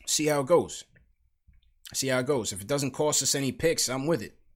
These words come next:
Uh, Mister Williams sends us a super chat as well. Salute to Mister Williams. And he says, um, trying to pull up the super chat here. Salute to Mister Williams. Definitely appreciate the super chat.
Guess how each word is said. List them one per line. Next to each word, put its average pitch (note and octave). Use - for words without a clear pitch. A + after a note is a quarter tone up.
Uh, C#3+
Mister E3+
Williams G3
sends F3
us D#3
a C#3+
super D#3
chat D#3+
as C#3
well. E3
Salute D#3
to C#3+
Mister C#3+
Williams. E3+
And C#3+
he D#3
says, D3+
um, D3+
trying A2+
to G2
pull B2
up A2
the G2
super D3+
chat B2+
here. B2+
Salute -
to A#2+
Mister A#2
Williams. B2
Definitely A#2+
appreciate A#2
the G2
super D3
chat. C#3